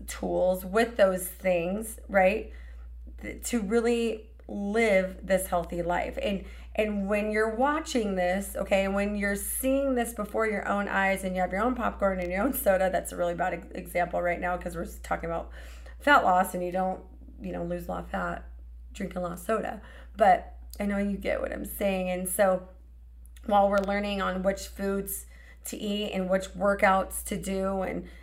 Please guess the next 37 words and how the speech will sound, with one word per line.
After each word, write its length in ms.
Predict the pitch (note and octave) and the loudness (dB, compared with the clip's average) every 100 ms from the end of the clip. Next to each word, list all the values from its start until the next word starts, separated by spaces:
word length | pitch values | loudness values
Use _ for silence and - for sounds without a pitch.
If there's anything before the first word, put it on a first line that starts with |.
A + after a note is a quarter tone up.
| - - | -20 -10
what 280 | F#3+ G#3+ G#3+ | 6 6 6
the 80 | G#3+ | 2
intense 500 | G3 F#3+ - G3+ G3 | 2 0 -2 -4 -2
day 200 | G3+ F#3+ | -2 -2
is 120 | F#3 | -2
gonna 180 | G3 F#3 | -2 -2
be 320 | F#3+ F#3+ G3 | -2 -2 0
and 180 | F#3+ F#3 | -2 2
what 220 | F#3+ F#3+ | 2 2
the 80 | F3+ | -4
consistency 800 | F#3 F3+ - G3+ - G3 - F#3 | -4 -6 -4 -6 -4 -4 -4 -6
is 140 | F3+ | -6
gonna 180 | - F#3 | 0 0
be, 360 | F3+ F#3 F3+ F3+ - - - | 0 -2 -2 -4 -16 -20 -4
it 100 | G#3 | 0
is 200 | G3+ G3+ | 0 0
so 520 | - - - E3+ A3+ | -2 -2 0 2 4
important 500 | A3+ G#3+ G#3 G3+ G3 | 4 2 0 0 -2
for 160 | - G3+ | 2 4
us 180 | F#3 F3+ - | 4 2 -2
to 60 | |
watch 360 | F#3 F#3 F3+ - | 2 2 0 -2
this 200 | F3+ F#3+ | -2 0
movie 380 | F#3+ F#3+ F#3 F3+ | -2 -2 -2 -4
and 140 | F3+ | -4
to 100 | F3+ | -4
see 400 | - - A3 G#3+ | -6 -6 -6 -4
this 300 | G3 F#3+ - | -4 -4 -4
movie 400 | F3+ F3 F3+ F3+ - - - - | -4 -2 -4 -8 -12 -20 -10 -2
and 240 | G3 F#3 - - | -2 -2 -10 -12
clearly 840 | G#3+ A3+ C#4 C#4+ C4 A3+ G#3 F#3+ - | -2 2 4 6 6 4 2 0 0
understand 640 | F#3 F3+ F3+ F#3 F3+ F3+ | 0 0 0 0 2 2
that 120 | F3+ F#3 | -2 -2
there's 220 | F#3+ F3+ | -2 -2
so 680 | - - - A3 G#3 G#3+ G#3 | -6 -6 0 4 6 6 2
many 280 | G#3 G3 | 2 0
different 680 | G3 - F#3 - G3 G3 - | -2 0 0 2 0 0 -6